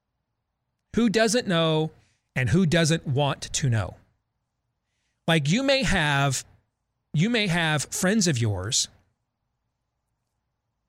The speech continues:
You know what? I'll go there. Why not? 'Cause we have a lot of this mingling and mixing in our audience. So I, I, I,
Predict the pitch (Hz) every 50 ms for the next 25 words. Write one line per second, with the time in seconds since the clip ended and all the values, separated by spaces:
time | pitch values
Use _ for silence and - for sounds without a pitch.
0 | _ _ _ _ _ _ _ _ _ _ _ _ _ _ _ _ _ _ _ _
1 | _ _ _ _ _ _ _ _ _ - - - - - - - - - - _
2 | _ _ _ - - 160 196 220 214 214 226 247 - - - _ _ _ _ _
3 | _ _ _ _ _ _ _ _ _ _ _ _ _ _ _ _ _ _ - 196
4 | 220 170 127 117 98 101 95 107 113 - - - _ - 123 120 110 92 82 -
5 | - - - - - - - _ _ _ _ _ _ _ _ _ _ _ - 165
6 | 143 123 147 147 135 151 139 131 131 147 143 135 147 156 143 131 139 143 131 -
7 | - - - 160 135 143 170 175 156 165 170 151 151 147 139 139 131 135 139 147
8 | - - - 131 117 113 117 113 113 113 113 113 113 104 95 87 - - - 113
9 | 139 - - 160 - - - 170